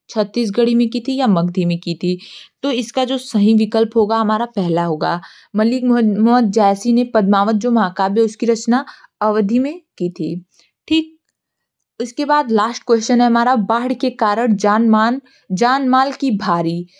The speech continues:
डैश है हो चुकी थी। क्या हो चुकी थी? तबाही हो चुकी थी, विनाश लीला हो चुकी थी, रंजिश हो चुकी थी या उगाही हो चुकी थी।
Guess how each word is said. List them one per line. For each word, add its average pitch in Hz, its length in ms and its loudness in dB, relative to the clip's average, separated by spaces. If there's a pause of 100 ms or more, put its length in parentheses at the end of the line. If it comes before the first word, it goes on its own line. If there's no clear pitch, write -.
(240)
डैश 262 400 0
है 320 120 4
हो 220 220 2
चुकी 180 300 -2
थी। 190 120 -4
क्या 254 160 0
हो 208 140 0
चुकी 202 280 -2
थी? 190 160 -2
तबाही 226 360 0
हो 254 140 2
चुकी 247 280 -6
थी, 254 180 -4
विनाश 202 480 2
लीला 196 260 2
हो 226 140 -2
चुकी 226 260 -6
थी, 254 160 -2
रंजिश 190 440 0
हो 233 80 2
चुकी 233 300 -6
थी 254 160 -6
या 269 200 0 (320)
उगाही 180 340 0
हो 175 160 0
चुकी 175 300 -8
थी। 170 200 -6